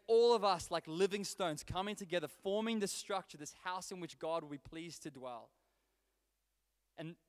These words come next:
if we want that, if we say we want to encounter the glory of God like God has promised,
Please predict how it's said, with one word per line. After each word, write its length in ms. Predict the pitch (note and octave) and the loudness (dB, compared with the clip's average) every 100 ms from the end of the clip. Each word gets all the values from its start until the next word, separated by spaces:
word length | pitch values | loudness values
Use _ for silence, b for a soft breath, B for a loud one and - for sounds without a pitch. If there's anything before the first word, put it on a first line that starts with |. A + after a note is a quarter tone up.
| _ - | _ -14
if 120 | F3+ | -2
we 120 | A3 | 0
want 360 | F#3+ G#3 D4 B3 | 4 4 4 4
that, 260 | E4 F4+ E4+ - _ _ _ _ _ - | 6 6 4 -8 _ _ _ _ _ -14
if 140 | - | -6
we 80 | B3 | -4
say 260 | - C#4 C4+ | 2 4 6
we 180 | B3 | 4
want 420 | G#3 G3+ C#4+ C#4 A3+ | 4 6 8 6 2
to 160 | D4+ | 2
encounter 600 | B3+ G#3+ C4+ C4 C#4+ B3+ | 2 0 2 4 2 0
the 100 | A#3 | -6
glory 460 | G3 A#3 C4 C4+ B3+ | -2 4 6 8 8
of 160 | A#3 F#3 | 6 4
God 320 | A3 C4 B3+ | 4 6 6
like 180 | A3 F3+ | 4 6
God 160 | A#3+ | 6
has 120 | A3 | 6
promised, 520 | - B3 C4 D4+ - | 2 0 4 2 2